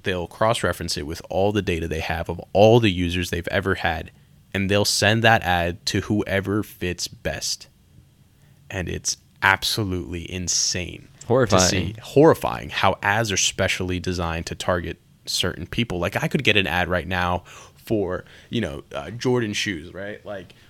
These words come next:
Speaker 1: a pair of Jordans right now. I
Speaker 2: Those
Speaker 1: could
Speaker 2: are
Speaker 1: get an
Speaker 2: so
Speaker 1: ad for
Speaker 2: nice.
Speaker 1: Yeah, thank you. My girlfriend got 'em.
Speaker 2: Yeah.
Speaker 1: I could get an ad for these things right now. But you, on the other hand, you'll get an ad for Buddha statues like this, right? 'Cause this is yours.
Speaker 2: Yeah.
Speaker 1: Two completely different ads,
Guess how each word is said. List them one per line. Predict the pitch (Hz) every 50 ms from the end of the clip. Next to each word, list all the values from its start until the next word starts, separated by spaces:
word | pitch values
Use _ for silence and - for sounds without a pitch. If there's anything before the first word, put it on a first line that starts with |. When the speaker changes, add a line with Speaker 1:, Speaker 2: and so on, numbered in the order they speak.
| _ -
Speaker 1:
a | 90 87
pair | - - 123 120 117
of | 113 107 107
Jordans | 117 110 110 101 98 98 104
right | 101 98 95
now. | 90 87 87
I | - -
Speaker 2:
Those | 107
Speaker 1:
could | - 135 107
Speaker 2:
are |
Speaker 1:
get | 113 101
an | 98
Speaker 2:
so | 98 90 87
Speaker 1:
ad | 90 87
for | 80
Speaker 2:
nice. | 80 82 82 82 - 107
Speaker 1:
Yeah, | 90 85
thank | - - 104 104 -
you. | - 87
My | 82 87
girlfriend | 95 92 90 - 78 82
got | 80 78 80 80
'em. | 107 101
Speaker 2:
Yeah. | 92 87 87 85 90 95 -
Speaker 1:
I | 107
could | - 135 139
get | 143 131
an | 127 104
ad | 90 98 98 -
for | - 95
these | 90 92 87 - -
things | - 71 73 -
right | 71 80 82
now. | 80 67 60 - _ - _ -
But | 113 101 87 - 92
you, | 110 131 170 208 202 98
on | 98 90
the | 87 92
other | 87 87 90 87
hand, | - - 92 90 90 98 - _ _ _ _ _ _ _ _ - _ _ - - - - - - - - - - - - - - - - - - - - -
you'll | - 98 120 151
get | 139 120 87
an | 76 78
ad | 64 53 50 53 57 - - - - - - _ _ - - _ _ _ _
for | - 107 95 82 85 82 - - - 123 117 -
Buddha | - 110 110 110 101 82
statues | - - - - - - - - - - - - - - -
like | - 85 82 -
this, | - 104 95 76 - -
right? | 87 87 -
'Cause | - 101 87
this | - 95
is | 92 90
yours. | 98 120 151 123 - - - -
Speaker 2:
Yeah. | 117 98 82 - - - - - - - - -
Speaker 1:
Two | - - 160 147
completely | - 120 101 - - 107 117 135 147 151
different | 139 147 139 - 156 117 90
ads, | 76 71 80 - - -